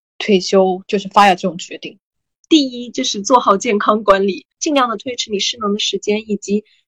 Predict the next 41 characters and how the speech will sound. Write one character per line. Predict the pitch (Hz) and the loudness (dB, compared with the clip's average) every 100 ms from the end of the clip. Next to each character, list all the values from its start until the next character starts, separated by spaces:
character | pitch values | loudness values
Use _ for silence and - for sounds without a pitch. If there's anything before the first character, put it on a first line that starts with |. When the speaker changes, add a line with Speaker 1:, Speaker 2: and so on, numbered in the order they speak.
| _ | _
Speaker 2:
它 | 254 | -12
缩 | 254 - 330 339 | -8 2 4 6
短 | 226 151 - _ | 4 2 -2 _
你 | 226 | -6
从 | 202 208 | -2 -2
失 | - 277 | -2 -2
能 | 220 214 | -2 -2
到 | 240 | -2
死 | 240 - 202 | -6 -4 0
亡 | 147 180 | 0 2
的 | 269 | 2
这 | 302 | 4
一 | 233 | 0
段， | 202 185 - | 0 -2 -6
就 | 302 | -6
是 | 320 262 - _ - | -4 -4 -6 _ -2
让 | 311 | 0
这 | 302 | 2
一 | 311 | 0
段 | 254 226 214 | 0 -2 -4
就 | 233 | -6
变 | 220 226 | -6 -6
得 | |
很 | 226 202 202 | -6 -4 -2
短， | 202 151 - | 0 -2 0
然 | 196 | 0
后 | 226 233 | 0 -6
这 | 240 | -6
样 | 226 | -6
的 | 220 | -4
话， | 208 | -2
你 | 190 | -2
的 | |
生 | 214 320 | -4 -4
活 | 269 | -4
质 | 302 | -4
量 | 240 | -4
就 | 196 | -4
会 | 208 | -8
比 | 190 | -10
较 | - | -14